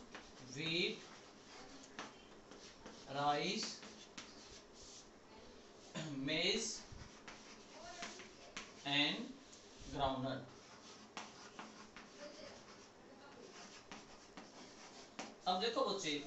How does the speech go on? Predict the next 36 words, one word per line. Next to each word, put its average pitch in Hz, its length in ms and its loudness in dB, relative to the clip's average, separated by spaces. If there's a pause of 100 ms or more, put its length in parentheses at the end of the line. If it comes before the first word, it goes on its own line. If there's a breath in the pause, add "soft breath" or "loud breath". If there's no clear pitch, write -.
(160)
स्टार्टिंग 233 440 8
वाले 269 160 12
दो 247 120 8
ऑप्शन 240 260 6
देखो 135 240 2
आप, - 240 2 (280)
व्हीट 220 280 6
and 196 580 8
राइस। 117 320 2 (340 loud breath)
हमें 196 220 8
पता 247 200 6
है 220 540 8 (200)
व्हीट 247 460 8
और 214 160 8
राइस 220 300 10
क्या 208 140 8
बच्चे 170 220 6
कभी 220 260 4
भी 220 140 4
एक 214 120 10
साथ 175 280 10 (240)
नहीं 147 220 6
उगाई 131 180 6
जाती। 120 360 0 (240)
दोनों 226 240 8
का 240 120 8
सीजन 226 280 6
क्या 214 100 10
होता 175 140 8
है 175 120 6
बच्चे? 175 260 6
अपोजिट 220 440 8
होता 175 200 6
है। 196 140 6
अपोजिट 208 300 8
मतलब 226 480 8